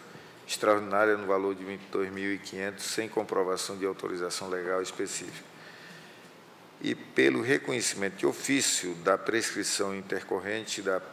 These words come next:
pretensão punitiva estatal de aplicação de multa prevista no artigo oitenta e nove, inciso dois, da nossa Lei Complementar trinta e oito barra nove três, face à contabilização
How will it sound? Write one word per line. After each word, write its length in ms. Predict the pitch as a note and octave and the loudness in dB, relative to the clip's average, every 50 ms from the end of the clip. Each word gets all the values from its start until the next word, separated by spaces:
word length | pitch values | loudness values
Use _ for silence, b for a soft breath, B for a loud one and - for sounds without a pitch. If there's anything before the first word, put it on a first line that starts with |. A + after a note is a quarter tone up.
| - - - - | -18 -18 -6 0
pretensão 720 | - G#2 G2+ - - G2 F#2+ F2+ - - - G2+ G2+ G2+ | 0 2 2 2 -2 -4 -4 -2 -2 0 2 2 0 0
punitiva 680 | G2 F#2+ - G#2 G2+ F#2+ F#2 F2+ - - A2 A2 F#2 F#2 | -2 -4 -6 -6 -4 -6 -8 -8 -6 -4 -4 -4 -2 -4
estatal 640 | F2 - - G2 F#2 D#2+ - G2 G2+ G#2 G#2 G#2 G2+ | -4 -2 -2 -2 -4 -2 0 2 4 4 4 4 2
de 100 | G#2 G2+ | 0 -2
aplicação 560 | F#2 - - F#2+ - - F#2 - - G2+ G2 | -2 -2 -6 -6 -4 -2 -2 -2 -4 -6 -6
de 100 | F#2 F#2+ | -6 -6
multa 380 | F#2 F#2+ G2 G#2 G#2+ - G2+ | -6 -4 -4 -4 -4 -4 -4
prevista 480 | F#2+ - G2 F#2+ F2 F2 G2+ G2+ - - | -4 -4 -4 -6 -4 -6 -6 -8 -6 -6
no 60 | F#2+ | -6
artigo 300 | F#2 F2+ - - G2 F#2 | -6 -6 -6 -4 -2 -2
oitenta 260 | F#2+ F#2 - G2 F#2 - - - | -2 -2 -4 -8 -12 -14 -10 -6
e 40 | G2 | -2
nove, 200 | G#2 A2+ G#2+ G2 | -2 -2 -2 -2
inciso 400 | F#2+ - - - G2 F2+ E2+ F2 | -4 -6 -4 -4 -4 -6 -6 -4
dois, 500 | E2 F#2 G#2+ A#2+ B2 B2+ A#2 - - - B B B B B B B B B B B B B B - - | 0 4 4 6 4 4 2 -2 -6 -10 B B B B B B B B B B B B B B -14 -8
da 140 | - F#2 G2 | -4 -4 -2
nossa 540 | F#2+ F#2+ G2 G2 F#2 - - - G2 F#2+ F#2 | -2 -2 -2 -2 -2 -2 0 0 2 2 0
Lei 200 | F2+ F#2 F#2 F#2+ | 0 0 -2 -2
Complementar 760 | F2+ - G#2 G2+ G2 - G2+ F#2 F#2 F#2 - - G2 F#2 F2+ | -2 -4 -8 -8 -6 -6 -6 -6 -6 -8 -4 -2 0 0 0
trinta 340 | - - G#2 G2+ G2 - - | -2 -4 -6 -6 -6 -6 -4
e 40 | F#2+ | 0
oito 280 | F#2+ G2+ G2 - - | 0 0 0 -2 -4
barra 260 | F#2+ F#2 F#2+ F2+ F2 F#2 | -4 -2 0 0 0 -2
nove 300 | F#2 F#2+ G2 F#2+ G#2 G#2+ | -4 -4 -4 -4 -6 -4
três, 420 | - - A2+ A#2 A#2 A#2 A2+ - | 0 2 4 4 4 4 2 0
face 540 | - - A2+ G2+ G2 G2 G2 - - - G#2+ | -2 0 2 2 2 2 0 -2 -2 0 0
à 40 | G2+ | 0
contabilização 1200 | - - A2+ G#2 - G2 G2 G2 G2 F#2 F2+ F2 F2+ F#2 F#2 - - - A#2 A#2+ A#2+ A#2+ A#2 | 0 -2 -4 -2 0 -2 -2 -2 -4 -8 -6 -2 -2 -2 0 0 2 4 4 4 4 2 -2